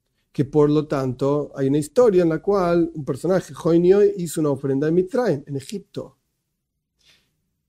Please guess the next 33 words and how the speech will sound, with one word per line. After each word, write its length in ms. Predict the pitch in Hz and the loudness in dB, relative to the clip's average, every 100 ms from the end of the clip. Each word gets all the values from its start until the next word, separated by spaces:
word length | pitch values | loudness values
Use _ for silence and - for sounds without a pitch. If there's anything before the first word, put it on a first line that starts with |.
| _ _ _ _ _ _ - | _ _ _ _ _ _ -14
Ah, 160 | 156 _ _ _ | -14 _ _ _
¿por 200 | _ 139 | _ 2
qué? 260 | 135 139 135 | 4 2 2
Porque 240 | 131 143 | -2 0
eran 160 | 185 180 | 2 2
ofrendas 420 | 165 190 196 175 | 2 2 2 2
de 60 | 160 | 2
no 140 | 175 | 0
judíos. 840 | 175 170 202 165 139 - - _ _ _ _ _ _ _ - | 0 0 2 2 0 -8 -20 _ _ _ _ _ _ _ -4
Y 80 | |
a 60 | 135 | 0
pesar 240 | 143 202 | 0 2
de 60 | 202 | 2
que 80 | 147 | 0
estaba 340 | - 185 165 | -2 -2 0
en 60 | 156 | -2
la 140 | 143 | -2
tierra 400 | - 175 165 170 | 0 2 2 0
de 80 | 143 | 0
Egipto, 540 | 139 - 269 - 147 | -2 -4 -4 -4 -4
literalmente, 680 | 139 143 147 156 214 175 143 | -2 -2 -2 -2 0 0 -2
que 180 | 135 127 | -6 -8
es 120 | 123 | -6
un 100 | 143 | -4
lugar 480 | 135 156 156 143 147 _ _ | -2 -2 -2 -4 -6 _ _
que 100 | _ | _
nuestros 360 | 139 123 139 - | -4 -2 -6 -8
sabios 280 | 156 165 151 | -4 -2 -2
dicen 240 | 156 160 | -4 -6
que 60 | 208 | -6
es 60 | |
totalmente 440 | 160 143 139 139 165 | -8 -6 -4 -2 -2
impuro. 460 | 175 247 202 143 | -2 0 0 0